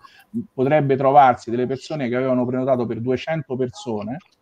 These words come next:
la location in realtà ha una capienza, potrebbe avere una capienza di, più piccola. Tutti gli altri professionisti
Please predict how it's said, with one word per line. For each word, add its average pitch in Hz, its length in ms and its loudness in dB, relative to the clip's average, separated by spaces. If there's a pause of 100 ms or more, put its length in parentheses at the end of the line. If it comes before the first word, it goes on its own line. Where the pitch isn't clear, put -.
(320)
la 127 140 6
location 160 880 0
in 139 120 -2
realtà 131 520 0
ha 131 120 2
una 127 200 2
capienza, 120 680 0 (840)
potrebbe 147 380 6
avere 143 180 4
una 143 220 4
capienza 120 520 0
di, 110 140 -6 (400)
più 123 180 -6
piccola. 95 520 -4 (840)
Tutti 175 280 2
gli 160 60 6
altri 160 240 6
professionisti 143 960 -4